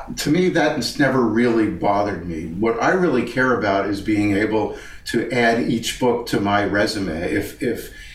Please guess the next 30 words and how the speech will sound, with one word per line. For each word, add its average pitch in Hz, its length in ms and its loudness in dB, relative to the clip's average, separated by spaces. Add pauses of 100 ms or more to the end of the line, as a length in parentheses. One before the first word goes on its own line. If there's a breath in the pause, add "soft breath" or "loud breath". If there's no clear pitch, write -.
if 110 160 -2
I 170 140 4
can't 156 340 2
use 127 240 4
it 123 80 4
as 110 140 0
a 98 100 -4
calling 135 560 2
card, - 380 0
if 101 140 0
it 98 100 -6
can't 139 280 2
advance 110 540 0
me 104 300 2
to 117 120 -2
the 101 120 2
next - 360 -2
book 90 260 -4
in - 180 -2
some 92 340 -2
way, 90 220 0
whether 123 260 2
I'm 117 240 2
credited 139 380 0
on 120 160 2
the - 80 -4
cover - 500 -2 (240 loud breath)
or 131 140 0
just 123 320 0
gifted 123 640 -2